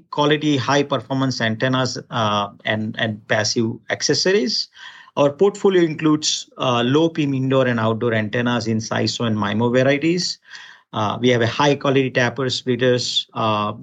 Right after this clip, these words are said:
and, and cables, and, and we do all kind of, uh, custom jumper assemblies. Uh, we believe in partnering with our das customers, uh, and, and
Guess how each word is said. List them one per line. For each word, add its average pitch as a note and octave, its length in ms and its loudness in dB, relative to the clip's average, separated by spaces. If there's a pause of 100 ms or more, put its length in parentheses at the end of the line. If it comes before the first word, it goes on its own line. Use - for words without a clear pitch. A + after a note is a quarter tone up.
and, A2 560 0
and A2+ 240 -2
cables, B2+ 560 2
and, A#2 420 0
and A#2 200 -4
we A#2 160 0
do A#2+ 340 2
all B2 220 0
kind A2+ 260 0
of, A2+ 300 0
uh, A2 260 0
custom A2+ 460 0
jumper A2 280 0
assemblies. C3+ 680 -2 (840)
Uh, A2+ 520 -2
we D3 120 4
believe E3 300 4
in F3 100 4
partnering C#3+ 720 0
with B2 160 -6
our B2+ 140 2
das A#2+ 340 0
customers, C3+ 840 -4
uh, A2 300 -2 (120)
and, A#2+ 240 -2
and A#2+ 240 -4